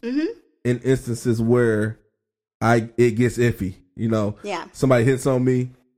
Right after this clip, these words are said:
Speaker 2: they try to go a little farther. "Hey, let's go out. Thank you, come again."
Speaker 1: Yeah.
Speaker 2: I always remember that because it's like, I, I, I can't do nothing else. I'm happy.
Speaker 1: Mm-hmm.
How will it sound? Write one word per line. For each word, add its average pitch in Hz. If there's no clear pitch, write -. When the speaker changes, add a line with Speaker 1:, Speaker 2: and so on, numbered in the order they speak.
Speaker 2:
they 110
try 117
to 110
go 113
a -
little 113
farther. 123
"Hey, 123
let's 117
go 120
out. 123
Thank 127
you, 143
come 107
again." 107
Speaker 1:
Yeah. 277
Speaker 2:
I 110
always 120
remember 120
that 90
because 113
it's 113
like, 113
I, 98
I, 107
I 143
can't 160
do 143
nothing 127
else. 139
I'm 123
happy. 139
Speaker 1:
Mm-hmm. 269